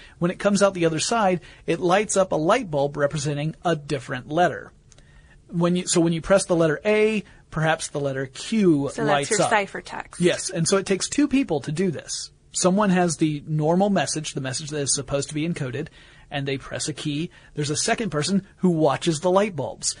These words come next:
Speaker 1: and writes down which letter lights up. And after you press that A,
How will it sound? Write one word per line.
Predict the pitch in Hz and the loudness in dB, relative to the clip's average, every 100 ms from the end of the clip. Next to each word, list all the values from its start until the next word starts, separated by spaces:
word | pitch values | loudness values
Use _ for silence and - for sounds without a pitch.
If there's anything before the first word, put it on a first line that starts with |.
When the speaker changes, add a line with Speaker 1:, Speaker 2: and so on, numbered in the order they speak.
| - - | -12 -6
Speaker 1:
and | 147 143 | -4 0
writes | 147 143 147 | 0 0 0
down | 151 143 147 143 | 0 0 0 -2
which | 147 147 165 | -2 -4 -2
letter | 147 135 143 | -2 0 -2
lights | 131 120 127 - | -2 -6 -4 -2
up. | 170 - _ - - - - _ | -2 -4 _ -20 -20 -20 -20 _
And | 160 160 160 - | -2 0 -2 -4
after | 151 175 240 | -2 -2 -2
you | 233 | -6
press | - 233 - | -4 -4 0
that | 220 220 | 0 0
A, | 233 214 131 135 | -2 -2 -4 -6